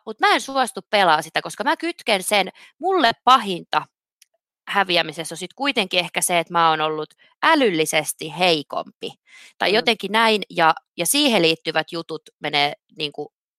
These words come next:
Speaker 1: pahiten tunteisiin. Ja mä koen automaattisesti, että jos joku voittaa mut shakissa, niin se on mua älykkäämpi. Ja se on mulle todella paha, vaikka sit mä niinku tiedostan,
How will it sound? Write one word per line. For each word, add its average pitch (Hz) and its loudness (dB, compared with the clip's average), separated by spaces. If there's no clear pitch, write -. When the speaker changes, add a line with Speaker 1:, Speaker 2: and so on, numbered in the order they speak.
Speaker 1:
pahiten 254 2
tunteisiin. 160 -2
Ja - 0
mä 240 2
koen 226 4
automaattisesti, 202 2
että 160 -4
jos - -4
joku 269 -4
voittaa 220 0
mut 156 -10
shakissa, - -2
niin 156 -10
se 165 -2
on 156 -2
mua 151 4
älykkäämpi. - -4
Ja 175 -6
se 302 6
on 220 4
mulle 165 -2
todella 151 0
paha, 185 4
vaikka 220 2
sit 269 -6
mä 240 -2
niinku 220 -10
tiedostan, 269 2